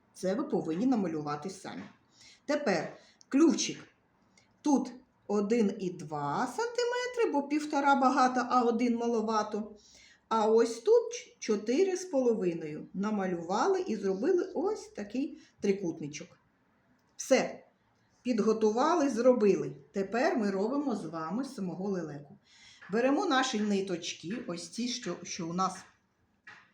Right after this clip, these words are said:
біленькі. Так, складаємо навпіл і наш клювчик вставляємо ось так в, в, в ниточки туди. Ось. Ось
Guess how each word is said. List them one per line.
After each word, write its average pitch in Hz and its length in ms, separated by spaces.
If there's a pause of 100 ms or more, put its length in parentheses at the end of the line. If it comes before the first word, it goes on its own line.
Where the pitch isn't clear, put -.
(140)
біленькі. 160 840 (560)
Так, 339 240
складаємо 220 880 (100)
навпіл 175 600 (100)
і 233 100
наш 254 400 (1040)
клювчик 170 840 (560)
вставляємо 190 1080
ось 180 220
так - 400 (520)
в, - 360
в, 180 320
в 180 40
ниточки 202 760 (120)
туди. 170 380 (300)
Ось. - 240 (960)
Ось 240 600